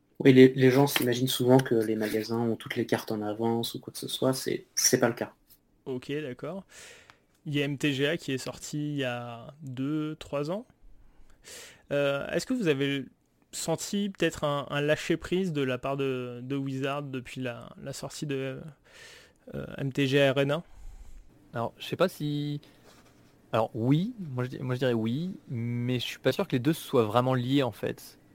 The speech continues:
Speaker 3: Euh, ou en tout cas, enfin, il y a un changement de politique de, de la part de Wizard, c'est-à-dire que, par exemple, il y avait une branche en France où nous, on avait accès et on pouvait discuter directement avec des gens. Euh, ça, ça a fermé.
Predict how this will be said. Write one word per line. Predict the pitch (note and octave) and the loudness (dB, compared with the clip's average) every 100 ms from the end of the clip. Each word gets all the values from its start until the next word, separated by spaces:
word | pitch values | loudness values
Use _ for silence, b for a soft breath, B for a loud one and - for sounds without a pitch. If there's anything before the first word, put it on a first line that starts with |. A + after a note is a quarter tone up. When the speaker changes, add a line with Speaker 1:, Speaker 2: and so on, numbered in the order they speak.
| b b _ - - - - | b b _ -20 -20 -14 -4
Speaker 3:
Euh, | A2 G#2+ A2 A2+ - - - | -4 -4 -6 -10 -12 -14 -4
ou | A#2+ | -2
en | |
tout | - | 6
cas, | F3+ D#3+ | 6 6
enfin, | - | 2
il | B2+ | 2
y | |
a | |
un | B2 | 4
changement | D#3 D#3+ | 4 2
de | - | 4
politique | D#3+ C#3+ A#2+ - | 0 0 -6 -8
de, | B2 | -6
de | A2+ | -2
la | A#2 | -2
part | A2 | -2
de | A2+ | -2
Wizard, | A2+ C#3+ C#3+ | 0 0 0
c'est-à-dire | B2 A2+ | -6 -8
que, | A#2+ | -4
par | A2 | -4
exemple, | B2 | -4
il | |
y | A2+ | -4
avait | A2+ | -6
une | A2 | -4
branche | A2 C3+ C3 | -2 -2 -4
en | |
France | - C#3 C#3 - | -4 -2 -2 -4
où | A2+ | -4
nous, | C3 | 0
on | C#3+ B2 | 0 0
avait | A2 | 0
accès | A2+ - - C3 - | -4 -4 -2 -2 -2
et | - | -8
on | G#2+ | -8
pouvait | A2 | -10
discuter | G#2 - B2 | -12 -8 -6
directement | A#2 A#2 A2+ B2 A#2+ | -2 -2 -2 -2 -2
avec | A2 | -2
des | G#2+ | -4
gens. | G2+ C#3+ F3 b b b b - - - - | -4 -4 -6 b b b b -20 -20 -20 -14
Euh, | - G#2 | -8 -8
ça, | G2+ C3 | 2 2
ça | - | 4
a | A#2 | 0
fermé. | C3 B2 | 0 -2